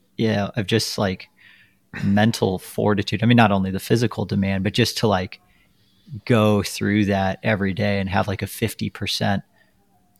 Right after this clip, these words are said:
explosion rate at races. That's hard to then come back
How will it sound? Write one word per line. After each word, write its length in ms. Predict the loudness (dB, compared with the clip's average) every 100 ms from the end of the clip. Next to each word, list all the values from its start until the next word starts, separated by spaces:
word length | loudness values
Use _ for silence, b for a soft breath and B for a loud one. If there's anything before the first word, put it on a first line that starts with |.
| -6
explosion 800 | -2 -2 -2 0 2 2 2 0
rate 200 | 0 -2
at 140 | -4
races. 480 | -4 -2 -2 -4 -6
That's 220 | 0 0
hard 420 | 0 0 2 2 0
to 140 | -4
then 300 | -2 -2 -4
come 260 | -4 -2 0
back 340 | -2 -2 -6